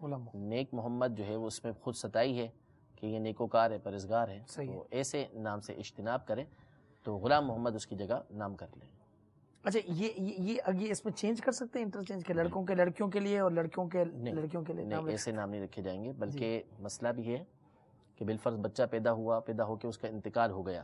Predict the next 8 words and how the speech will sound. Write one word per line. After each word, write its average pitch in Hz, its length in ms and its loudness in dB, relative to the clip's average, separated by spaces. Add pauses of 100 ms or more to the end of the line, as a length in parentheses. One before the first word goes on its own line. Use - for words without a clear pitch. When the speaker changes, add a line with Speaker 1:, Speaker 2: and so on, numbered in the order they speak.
(140)
Speaker 2:
زندہ 120 360 2
پیدا 98 180 -2
ہوا، 107 280 -4 (600)
اس - 140 -10
کا 110 100 -4
انتقال 117 480 4
ہو 107 140 0
گیا 107 220 2